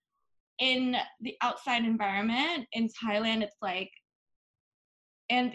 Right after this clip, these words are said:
you can even see this in the media in Thailand, it's, you're super skinny, super, like, like, pushing, like,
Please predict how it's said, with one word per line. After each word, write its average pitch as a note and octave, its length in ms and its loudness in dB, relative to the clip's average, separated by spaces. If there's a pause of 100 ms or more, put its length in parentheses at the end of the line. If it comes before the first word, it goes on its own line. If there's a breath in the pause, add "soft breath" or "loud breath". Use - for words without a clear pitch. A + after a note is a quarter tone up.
(100)
you C4+ 140 0
can F4+ 100 -2
even D4 220 -2
see A#3 240 -6
this A#3 220 -4 (120)
in A3 160 -2
the G#3+ 100 -2
media G3+ 520 -2
in A3+ 140 -2
Thailand, A#3+ 580 0
it's, A3+ 180 -8 (240)
you're A#3 360 -4
super C4 460 -6
skinny, B3 560 -2
super, A#3+ 640 -6
like, G3+ 200 -2
like, A3 220 -2 (1300)
pushing, D#4 560 -2
like, A#3 340 0